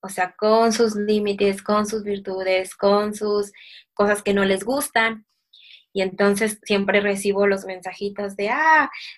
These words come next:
sentí mucho enojo en tal postura, ah, me dolió tal cosa". Pero, este, llego a un punto, se redescubren a través del cuerpo, se redescubren a través de la práctica.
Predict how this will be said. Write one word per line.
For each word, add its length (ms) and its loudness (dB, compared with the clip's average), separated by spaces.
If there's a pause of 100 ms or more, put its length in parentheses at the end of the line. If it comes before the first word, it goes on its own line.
(100)
sentí 520 4
mucho 380 2
enojo 340 4
en 120 0
tal 180 4
postura, 760 2
ah, 280 6
me 160 2
dolió 840 4
tal 260 4
cosa". 580 0
Pero, 580 6
este, 1040 -2 (480)
llego 300 4
a 40 6
un 100 -2
punto, 520 -2 (220)
se 200 0
redescubren 760 2
a 80 -6
través 400 2
del 160 -6
cuerpo, 380 -6
se 180 -8
redescubren 800 -2
a 100 -4
través 360 -4
de 80 -6
la 160 -6
práctica. 560 -4